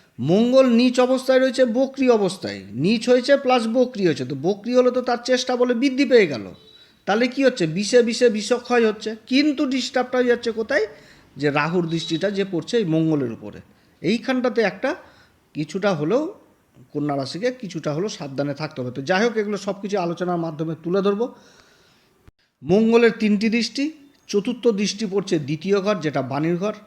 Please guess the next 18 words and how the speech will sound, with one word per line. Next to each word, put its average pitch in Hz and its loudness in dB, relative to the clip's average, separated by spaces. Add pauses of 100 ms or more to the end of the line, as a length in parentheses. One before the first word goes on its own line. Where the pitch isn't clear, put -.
(140)
এটা 139 -2
ধনসম্পত্তিরও 170 -2
ঘর। 202 -2 (480)
তো 113 -8
অষ্টমপতি 254 2
লাভের 254 4
ঘরে 254 2
অবস্থান 254 2
করেছে 190 -2
এবং 175 0
ধনসম্পত্তির 226 -4
ঘরের 240 2
অধিপতি 247 0 (420)
এবং 196 2
ভাগ্যের 170 0
ঘরের 233 2
অধিপতি 226 0
শুক্র 240 -2